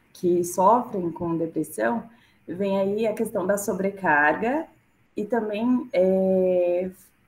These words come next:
talvez a falta da, de crentes cuidando de crentes. Porque coloca um jugo pesado, é, em cima de pastor e conselho, de que eles têm que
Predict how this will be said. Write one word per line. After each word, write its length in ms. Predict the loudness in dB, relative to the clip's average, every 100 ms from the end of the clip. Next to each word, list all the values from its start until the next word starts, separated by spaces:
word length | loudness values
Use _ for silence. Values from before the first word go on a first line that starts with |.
| _
talvez 400 | -2 0 2 2
a 180 | 2 0
falta 460 | 2 4 4 2 0
da, 180 | 0 -2 -12
de 140 | -8 -6
crentes 640 | 0 2 4 4 4 -2
cuidando 840 | 0 -2 0 0 2 2 0 -4 -6
de 120 | -8
crentes. 600 | 0 0 0 -2 -6 -14 -14 -18 -20 -20 -20 _ -20 _
Porque 280 | -8 -2 -2
coloca 600 | 2 4 8 6 6 2 4
um 180 | 4
jugo 320 | 4 2 0 -2
pesado, 960 | 2 4 6 6 8 6 4 2 0 -6 -20 -2
é, 680 | 6 8 8 8 4 0 -4 -12 -10
em 60 |
cima 280 | -8 -4 -6
de 100 | -6
pastor 560 | -2 -2 -2 -4 -2 -2
e 40 |
conselho, 720 | -4 -6 -6 -4 -2 -2 -4
de 100 | -6
que 180 | -8 -2
eles 240 | 0 0
têm 220 | -2 -6 -4
que 240 | -6